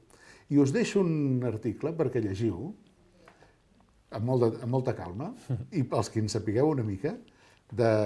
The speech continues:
física, perquè és un article de física on es discuteix amb grans fórmules si un disc dur gravat pesa més que un disc dur sense gravar.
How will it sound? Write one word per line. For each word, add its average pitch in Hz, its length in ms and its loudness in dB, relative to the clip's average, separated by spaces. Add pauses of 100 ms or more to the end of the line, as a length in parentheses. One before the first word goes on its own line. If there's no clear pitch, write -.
física, 139 560 -2
perquè 151 380 0
és 170 40 -4
un 190 80 -2
article 170 380 -2
de 143 80 2
física 156 540 -2 (320)
on 139 180 2
es 113 80 -2
discuteix 131 800 2 (260)
amb 107 540 -2
grans 160 260 4
fórmules 147 680 -2 (520)
si 185 240 0
un 202 140 0
disc 151 280 0
dur 120 320 4
gravat 147 380 2
pesa 143 240 2
més 147 180 -4
que 147 120 -6
un 131 100 0
disc 113 260 -2
dur 131 200 -4
sense 113 260 -6
gravar. 82 300 -10